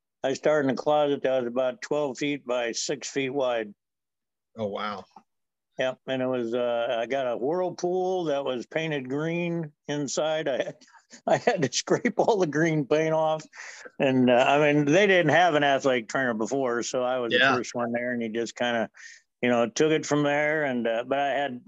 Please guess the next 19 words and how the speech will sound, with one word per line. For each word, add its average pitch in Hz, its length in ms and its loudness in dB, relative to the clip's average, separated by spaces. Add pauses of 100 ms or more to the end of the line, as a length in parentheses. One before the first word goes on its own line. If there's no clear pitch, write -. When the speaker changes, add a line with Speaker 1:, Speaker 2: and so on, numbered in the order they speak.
Speaker 1:
tremendous 147 640 -4
support, 131 480 -4 (200)
and, 147 100 -2
you 190 80 -2
know, 180 140 -2
for 170 140 -4
my 160 160 -2
students 165 500 -4
that 131 100 -2
I 123 100 -2
had, 117 280 -4 (400)
you 143 60 -2
know, 139 120 0
when 131 140 -2
we 151 120 0
went 151 240 -2
down 147 280 -2
to 127 80 -4
state 147 460 -4